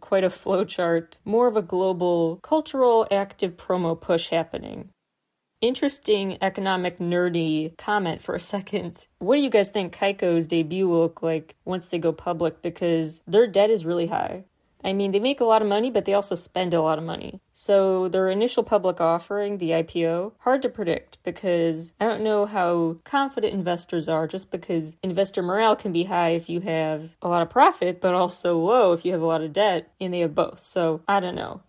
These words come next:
but I digress. On to some Blackpink specific predictions. I really firmly believe, as much as she seems underappreciated compared to some of the other members, I think Jisoo's solo debut will break the other members' debuts,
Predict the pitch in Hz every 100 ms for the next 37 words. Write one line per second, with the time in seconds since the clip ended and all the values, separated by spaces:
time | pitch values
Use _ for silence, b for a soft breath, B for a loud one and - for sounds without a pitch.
0 | _ 196 175 - - 196 180 165 165 160
1 | - - - _ _ _ _ 240 302 -
2 | 269 226 220 185 190 196 - 214 208 202
3 | - - 220 202 202 170 170 - 165 165
4 | - - - - - _ _ _ _ _
5 | _ _ 208 214 302 294 233 220 208 180
6 | 180 160 - - _ 190 185 233 240 247
7 | - 220 - 180 175 170 - 190 196 185
8 | - 180 175 175 165 151 160 156 _ 190
9 | 185 185 180 175 180 170 170 175 185 170
10 | - - - - 196 196 277 185 156 202
11 | 196 190 180 185 175 170 175 160 165 170
12 | 202 262 - 170 247 240 208 196 - 180
13 | 175 170 165 160 160 165 165 - - -
14 | -